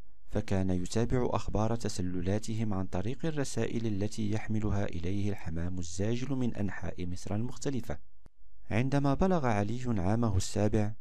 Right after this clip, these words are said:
قال له والده: "بني، إنك تخطو أولى خطواتك نحو الرجولة، ومن اليوم ستنتقل إلى جناح الرجال في البيت. كن جاهزا في الصباح الباكر كي آخذك معي إلى القصر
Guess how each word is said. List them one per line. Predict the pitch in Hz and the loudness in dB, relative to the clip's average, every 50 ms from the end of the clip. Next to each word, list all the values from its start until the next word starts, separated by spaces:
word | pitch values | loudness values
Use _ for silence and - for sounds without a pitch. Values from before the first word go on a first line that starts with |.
| - - - - - - - | -6 -6 -6 -6 -8 -4 -2
قال | - 160 190 180 156 127 | 0 2 2 2 2 2
له | 113 101 | 2 2
والده: | 95 92 92 95 92 92 92 92 92 90 92 - - - - - - - - - - - - | 4 4 4 4 4 2 2 2 2 2 2 0 -2 -4 -6 -6 -6 -6 -8 -8 -10 -8 -4
"بني، | - - 131 143 156 143 104 80 82 - - - - - - - - | 0 2 2 2 2 0 0 -2 -2 -4 -6 -6 -4 -4 -4 -2 -2
إنك | 160 165 143 120 107 - | 0 0 0 0 0 -2
تخطو | 87 87 - 139 - - - - 110 98 - - | -2 -2 -2 -2 -2 -2 0 0 0 0 0 0
أولى | 131 156 180 170 156 | 2 2 2 2 2
خطواتك | 139 - - - 107 92 98 107 120 120 - - - | 0 0 0 0 0 2 2 2 2 2 0 -2 -2
نحو | 107 110 127 - - 117 120 127 | -2 -2 -2 0 0 0 0 0
الرجولة، | 127 127 131 123 120 117 104 90 85 85 - - - - - - - - - - | 0 0 0 0 2 2 2 2 0 0 -2 -4 -6 -8 -8 -8 -8 -8 -6 -2
ومن | - 117 123 113 101 92 | 0 2 2 2 2 2
اليوم | 92 90 92 101 117 127 127 117 104 - - - - - | 2 2 4 4 4 4 2 2 0 -2 -4 -4 -4 -2
ستنتقل | - 117 117 - 131 123 120 - 156 - - 135 120 117 | -2 -2 0 0 -2 -2 -2 -2 -4 -2 -2 -2 0 0
إلى | - - 107 101 101 98 | 0 0 2 2 2 2
جناح | 95 101 98 98 104 117 117 117 117 | 2 2 2 2 2 0 0 0 -2
الرجال | 110 101 - 95 92 90 98 101 104 117 117 | -2 -2 0 -2 0 0 0 0 0 0 -2
في | - 135 | -2 -2
البيت. | 139 139 139 123 95 92 - - - - - - - - - - - - - - | 0 2 2 2 2 2 -2 -4 -6 -6 -8 -8 -8 -10 -10 -10 -10 -8 -6 -2
كن | - 104 98 95 | 0 0 0 2
جاهزا | 92 110 120 123 117 117 113 117 110 | 2 2 2 2 2 0 0 0 0
في | 104 101 117 | 0 0 -2
الصباح | 117 - - - 95 95 98 95 - 107 | -2 -2 -2 0 0 0 0 0 0 -2
الباكر | 113 113 107 131 131 120 - 98 90 85 87 - - - - - - - | -2 0 0 0 0 0 0 0 -2 -2 -2 -4 -6 -8 -8 -8 -6 -2
كي | - 104 95 98 | 0 0 0 0
آخذك | - 120 143 170 175 - 175 156 151 - - | 0 0 0 0 0 -2 -2 -2 -2 -2 0
معي | 127 117 117 107 98 98 95 | 0 0 0 2 0 0 0
إلى | 101 104 110 123 | 0 0 0 0
القصر | 131 139 - 117 113 - - 80 | -2 -2 0 0 0 0 -2 -4